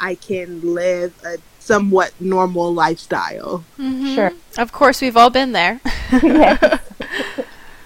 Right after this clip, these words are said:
Speaker 3: Okay, sounds like you have a very, um, occupied, busy schedule.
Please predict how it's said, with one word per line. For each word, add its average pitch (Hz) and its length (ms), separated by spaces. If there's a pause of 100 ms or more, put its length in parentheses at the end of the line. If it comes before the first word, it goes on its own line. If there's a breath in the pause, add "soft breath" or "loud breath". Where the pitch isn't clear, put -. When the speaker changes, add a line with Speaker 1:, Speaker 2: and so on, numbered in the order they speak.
(180 loud breath)
Speaker 3:
Okay, 285 460
sounds 277 260
like 370 120
you 269 120
have 277 200
a 294 60
very, 247 640
um, 180 440
occupied, 190 640
busy 185 280
schedule. 190 720